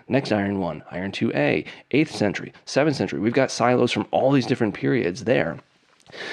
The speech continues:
But again, it doesn't give us a smoking gun as to what the name of the site was. Now, more specifically to your point, it, you know, I would say that we should identify the site with biblical Ziklag, which I know you think is, is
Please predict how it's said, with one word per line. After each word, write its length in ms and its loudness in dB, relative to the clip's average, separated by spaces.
But 260 2
again, 220 4
it 40 2
doesn't 220 2
give 140 0
us 140 -2
a 20 -8
smoking 380 -2
gun 220 2
as 100 -2
to 100 -4
what 200 -2
the 80 -4
name 360 0
of 80 -2
the 80 -4
site 300 -2
was. 360 0
Now, 280 0
more 140 4
specifically 380 0
to 100 -6
your 140 2
point, 520 0
it, 260 -6
you 100 -6
know, 220 -6
I 160 4
would 140 2
say 380 2
that 180 -4
we 140 0
should 160 0
identify 340 0
the 80 -2
site 220 -2
with 260 -8
biblical 380 -4
Ziklag, 520 -2
which 160 -8
I 40 -6
know 160 -2
you 160 -2
think 340 -6
is, 220 -4
is 360 -4